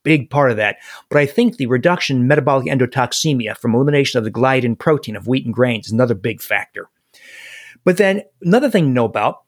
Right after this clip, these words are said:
is when you eliminate grains, you eliminate the phytates that bind all positively charged minerals in your gut, and you, and you poop 'em out in the, in the toilet. One of those minerals is zinc. So by going grain-free, you in effect double your zinc absorption.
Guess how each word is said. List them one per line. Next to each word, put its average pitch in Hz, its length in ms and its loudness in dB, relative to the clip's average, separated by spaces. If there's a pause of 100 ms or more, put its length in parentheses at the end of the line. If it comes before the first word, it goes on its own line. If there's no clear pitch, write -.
(280)
is 131 180 0
when 170 160 2
you 160 120 4
eliminate 240 460 0
grains, 135 720 -4 (280)
you 165 120 2
eliminate 247 340 2
the 180 60 -2
phytates 175 720 -2
that 123 240 -6
bind 143 360 2 (100)
all 175 200 4
positively 139 640 -2
charged 123 400 -2
minerals 120 360 -2
in 113 80 -2
your 107 100 -4
gut, 131 240 0
and 104 120 -14
you, 101 80 -10 (120)
and 117 120 -6
you 110 80 -6
poop 147 220 -6
'em 131 80 -2
out 123 200 0
in 101 120 -10
the, 135 160 -4
in 117 80 -2
the 107 80 -8
toilet. 151 360 -2 (380)
One 180 140 2
of 226 80 2
those 196 240 2
minerals 151 500 0
is 139 200 -2
zinc. 170 420 -2 (520)
So - 140 -2
by 139 200 2
going 196 320 2
grain-free, 156 680 0
you 123 220 -2
in 180 160 0
effect 135 440 -2
double 151 260 0
your 117 200 -2
zinc 139 280 -2
absorption. 104 640 -10